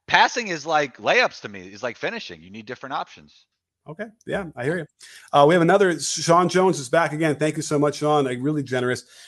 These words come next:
Speaker 2: Sorry to switch topics, but why is it that Thybulle is so underrated as a player when he's simultaneously the best wing <laughs> defender in the N B A? Well, I mean, primarily, well,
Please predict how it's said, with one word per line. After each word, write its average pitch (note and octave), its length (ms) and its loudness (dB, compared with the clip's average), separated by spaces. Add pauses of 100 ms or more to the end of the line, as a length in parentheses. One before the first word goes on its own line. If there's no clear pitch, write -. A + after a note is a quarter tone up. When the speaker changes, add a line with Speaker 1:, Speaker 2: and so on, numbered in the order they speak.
(100)
Speaker 2:
Sorry G3+ 260 4
to G#3 80 0
switch G3 240 -2
topics, F#3+ 340 -2
but D#3+ 140 -4
why E3+ 300 2
is G3 120 -4
it F3 80 -4
that D#3+ 220 -2
Thybulle E3 360 0
is - 160 -4
so F3 220 0
underrated D3 560 0
as A#2 140 -4
a B2 40 -6
player D3+ 380 -2
when C3 140 0
he's B2+ 160 -2
simultaneously D3+ 580 -2
the B2+ 100 -4
best B2+ 240 -2
wing B2+ 120 -2
<laughs> A2+ 40 -8
defender C3+ 380 -6
in A#2+ 100 -4
the A#2+ 120 -4
N A#2 100 -6
B B2 120 -4
A? B2 120 -2 (260)
Well, G3+ 140 4
I F#3+ 60 -2
mean, E3 340 4
primarily, E3 480 2
well, F#3 380 2